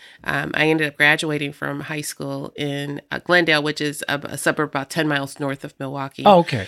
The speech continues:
Speaker 1: Um, but then made my way back here to the Quad Cities and have been here ever since.
Speaker 2: Well, Milwaukee's a great town.
Speaker 1: I love Milwaukee. I love
Speaker 2: Yeah.
Speaker 1: going back. I have my favorite places. So,
Speaker 2: Sure.
Speaker 1: yeah, I
Speaker 2: Sure.
Speaker 1: recently went back for a class reunion at,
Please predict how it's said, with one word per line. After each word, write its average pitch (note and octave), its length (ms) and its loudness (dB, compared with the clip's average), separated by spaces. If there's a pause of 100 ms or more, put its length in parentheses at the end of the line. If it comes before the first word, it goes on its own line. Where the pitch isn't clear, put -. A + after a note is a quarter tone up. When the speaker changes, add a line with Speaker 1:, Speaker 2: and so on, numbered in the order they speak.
(140)
Speaker 1:
Um, E3 200 0
but G#3+ 140 0
then C#4+ 180 4
made G3 140 4
my G3+ 160 0
way G3 140 -4
back F#3+ 220 -4
here F#3 200 -6
to - 160 -12
the F3+ 80 -12
Quad F3+ 260 -8
Cities F3 400 -10
and E3 80 -8
have D#3+ 140 -18
been D#3+ 140 -8
here E3 180 -12
ever F3+ 140 -14
since. - 400 -18 (280)
Speaker 2:
Well, B3 120 10
Milwaukee's D3 500 8
a G2 60 -6
great F2+ 240 -8
town. F2 240 -12
Speaker 1:
I D#4 160 8
love E4+ 240 4
Milwaukee. C#4 340 0
I A3 100 8
love B3 220 6
Speaker 2:
Yeah. G#3+ 60 -4
Speaker 1:
going A#3+ 200 2
back. F3+ 240 4
I F#3+ 100 6
have G3+ 160 4
my G#3+ 120 0
favorite G3 360 -2
places. D#3+ 500 -6
So, - 160 -4
Speaker 2:
Sure. G#3 340 -2
Speaker 1:
yeah, D#3+ 320 -4
I - 40 -14
Speaker 2:
Sure. E3+ 320 2
Speaker 1:
recently F#3+ 420 0
went F3 180 -2
back E3 160 0
for F3 100 -8
a E3+ 40 -4
class D#3+ 320 -4
reunion D3+ 420 -6
at, D#3 180 -12